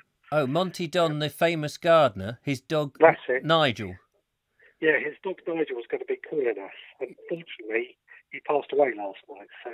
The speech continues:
Speaker 2: we can't
Speaker 1: You could have a
Speaker 2: have his guest
Speaker 1: séance.
Speaker 2: now.
Speaker 1: Could you have a séance? Could you get, um,
Speaker 2: Yeah.
Speaker 1: could you get various carrots in a circle?
Speaker 2: Well, we
Speaker 1: And
Speaker 2: did
Speaker 1: or some
Speaker 2: we did
Speaker 1: bonios?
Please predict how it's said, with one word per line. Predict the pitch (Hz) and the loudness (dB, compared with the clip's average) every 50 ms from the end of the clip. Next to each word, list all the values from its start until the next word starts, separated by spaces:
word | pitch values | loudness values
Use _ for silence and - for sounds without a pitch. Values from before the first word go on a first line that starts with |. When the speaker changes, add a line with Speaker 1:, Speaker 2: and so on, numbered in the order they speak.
| - - | -12 -14
Speaker 2:
we | 359 370 | -16 -12
can't | - - 139 127 123 - - - - - _ _ _ - | -6 -4 -2 -2 -2 -4 -8 -16 -20 -20 _ _ _ -10
Speaker 1:
You | 143 | -8
could | - 147 127 | -4 0 2
have | 156 175 | 2 2
a | 160 | 2
Speaker 2:
have | 117 | 0
his | 117 113 | 2 4
guest | 180 | 6
Speaker 1:
séance. | 180 160 127 101 101 98 - - | 6 6 6 4 0 -4 -8 -10
Speaker 2:
now. | - - | -10 -8
Speaker 1:
Could | - - 139 156 | -8 -6 -2 0
you | 170 | 0
have | 180 170 | 0 0
a | 160 | -2
séance? | - - 190 180 196 214 226 196 - - - - - _ _ _ - | -2 0 2 2 2 2 -2 -4 -10 -14 -18 -18 -20 _ _ _ -12
Could | - 160 190 | -10 -4 -4
you | 202 190 | -2 2
get, | - 202 185 156 - _ - - | 4 4 4 4 2 _ -2 0
um, | 170 160 156 151 156 | 2 2 2 0 -2
Speaker 2:
Yeah. | 151 - _ _ _ _ _ _ _ _ - | -4 -8 _ _ _ _ _ _ _ _ -16
Speaker 1:
could | - 156 | -10 -8
you | 165 175 | -4 -2
get | 160 190 165 | -2 -2 0
various | 147 175 175 170 170 160 - | 2 2 4 4 2 0 -2
carrots | - - 185 180 165 143 127 - - - | -2 0 4 6 6 6 4 2 -4 -6
in | 151 139 | -6 -4
a | 135 | -4
circle? | - - - 170 165 151 120 - - 98 90 85 - _ _ _ _ _ _ _ _ _ _ _ _ _ _ _ - | -4 -2 0 2 2 2 0 -2 -6 -12 -12 -14 -16 _ _ _ _ _ _ _ _ _ _ _ _ _ _ _ -8
Speaker 2:
Well, | 113 113 117 120 120 120 117 120 | -4 -2 -2 0 2 2 2 2
we | 120 | 2
Speaker 1:
And | 120 - | 0 0
Speaker 2:
did | - 208 - - - _ _ _ _ _ _ _ _ _ _ _ _ _ _ _ - - _ _ _ _ _ _ _ _ _ _ _ _ 294 | 0 0 0 -2 -6 _ _ _ _ _ _ _ _ _ _ _ _ _ _ _ -20 -20 _ _ _ _ _ _ _ _ _ _ _ _ -10
Speaker 1:
or | 139 131 | -10 -8
some | 123 - 143 131 120 123 | -6 -4 -4 -2 4 4
Speaker 2:
we | 156 160 | 6 6
did | 160 151 | 6 6
Speaker 1:
bonios? | - 120 107 98 95 - - | 4 4 2 -2 -6 -8 -12